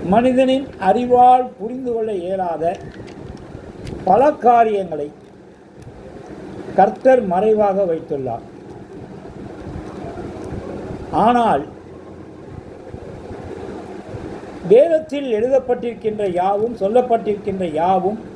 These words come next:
நமக்கு மறைபொருளை வெளிப்படுத்தினவைகள்.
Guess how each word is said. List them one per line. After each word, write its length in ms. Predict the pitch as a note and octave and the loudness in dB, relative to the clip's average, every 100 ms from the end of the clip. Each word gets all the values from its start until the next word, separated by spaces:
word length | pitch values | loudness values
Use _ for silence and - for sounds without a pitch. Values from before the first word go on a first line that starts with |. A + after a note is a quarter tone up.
| - - - - - - - - - - | -14 -16 -16 -18 -18 -16 -16 -14 -14 -4
நமக்கு 440 | F3+ B3+ B3+ B3+ A3 - - - - - - | 2 2 2 -2 -4 -8 -16 -16 -16 -16 -4
மறைபொருளை 640 | D#3+ A3 A3+ A3 F#3+ F3+ G#3 | 4 6 6 4 2 2 0
வெளிப்படுத்தினவைகள். 920 | F3+ G#3+ G3+ F#3+ - D3+ C3+ B2 | 0 -2 -2 -4 -4 -6 -2 -2